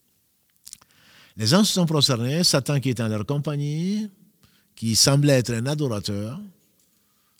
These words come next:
avant cette épreuve-là, donc, euh, qui a refusé de se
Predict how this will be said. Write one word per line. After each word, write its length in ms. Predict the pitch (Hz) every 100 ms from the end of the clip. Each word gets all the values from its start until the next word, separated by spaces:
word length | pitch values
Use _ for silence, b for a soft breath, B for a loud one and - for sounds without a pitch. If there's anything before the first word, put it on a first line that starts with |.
| -
avant 380 | 107 104 113 90
cette 220 | - 92
épreuve-là, 680 | 82 98 87 92 98 143 156 _ _ _ _ _ _ -
donc, 320 | 107 117 139
euh, 100 | 135
qui 200 | - 107
a 120 | 101
refusé 540 | 123 135 139 120 147
de 160 | 135 110
se 320 | 107 113 123